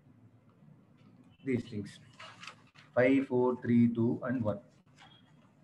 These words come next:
I'm going to the next question. The number of subsets of a set three, four, and five. Subsets, you know the formula,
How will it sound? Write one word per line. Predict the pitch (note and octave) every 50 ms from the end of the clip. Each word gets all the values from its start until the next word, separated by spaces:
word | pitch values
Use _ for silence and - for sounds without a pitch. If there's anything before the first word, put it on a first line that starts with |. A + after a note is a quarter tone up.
| _ - - - - - - - -
I'm | C3+ C3+ C#3 C3+
going | C3+ C3+ C3+ C3+ C3+ B2
to | B2+
the | - F3
next | D#3+ B2+ A#2 - -
question. | - A2+ G#2+ - - A2 G#2+ A2 A2 - - - _ _ - - - - - - - - - _ _ _ - - - - - - - - - - _ _ _ - - - - _ - - - - _ _ _ _ _ _ _ _ _ - - _ _ _ _ _ _ - - - - _ _ _ _ _ _ - - - _ - - _ _ - - _ _ - - - _ _
The | - F3
number | E3+ F3 F3+ F#3+ G3 G3
of | G3 G3 G3
subsets | - - E3+ E3+ E3+ - - - F3+ F3 E3+ - - - - - -
of | D3 D3 D3
a | E3
set | - - C#3 B2+ - - - -
three, | - F3+ F3 F3+ F#3+ G3 G3 G3+ - - -
four, | - D#3+ D#3 D#3 E3+ D#3+ D#3+
and | C#3+ B2+ A#2+ A#2
five. | A#2+ A#2 A#2 A#2 - - - - - - - - - _ _ _ _ _ _ _ - - _ _ _ - - -
Subsets, | - F#3 F3+ E3+ - A3 G#3 G#3 - - - - - - - - - - - - _ _ - - - - -
you | F#3 F3 F3+ F3+
know | F3 F3 F3+ F#3+ F#3+
the | F3+ E3+
formula, | D#3+ D#3+ E3 E3 E3 D#3+ D#3+ D#3+ D#3+ E3+ E3+ F3 -